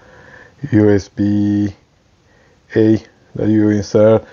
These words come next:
Uh, you observe that older type of, um, of U S B works better. So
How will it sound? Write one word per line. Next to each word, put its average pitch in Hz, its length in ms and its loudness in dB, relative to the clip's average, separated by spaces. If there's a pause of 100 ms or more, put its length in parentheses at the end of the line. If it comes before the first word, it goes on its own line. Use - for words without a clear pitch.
(400)
Uh, 113 460 4
you 113 140 0
observe 120 380 0
that 107 260 0
older 113 460 0 (760)
type 104 300 -4
of, 101 320 -6
um, 98 520 -4 (1500)
of - 260 -2
U 113 140 2
S 104 120 0
B 117 300 -2 (120)
works 117 260 -8
better. 120 500 0 (440)
So 107 680 -2